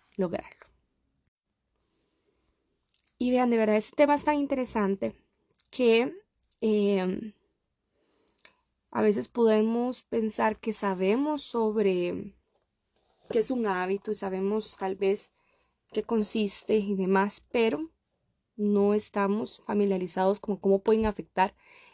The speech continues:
en nuestro, en nuestro día a día. Entonces, tratando de, de investigar un poco sobre, sobre este tema de los hábitos,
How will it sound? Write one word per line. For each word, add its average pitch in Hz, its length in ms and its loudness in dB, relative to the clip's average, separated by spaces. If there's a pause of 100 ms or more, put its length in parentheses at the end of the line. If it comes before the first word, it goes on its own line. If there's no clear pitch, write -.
en 202 220 2 (100)
nuestro, 190 880 -4 (720)
en 208 120 2
nuestro 196 280 0
día 190 160 2
a 185 40 -2
día. 190 260 -6 (640)
Entonces, 269 500 -2 (1800)
tratando 208 420 2
de, 240 380 2
de 202 460 0
investigar 190 480 -2
un 202 80 0
poco 226 480 0
sobre, 190 640 -4 (460)
sobre 196 300 -2
este 202 180 -4
tema 214 360 2
de 214 80 2
los 214 200 -2
hábitos, 190 440 -2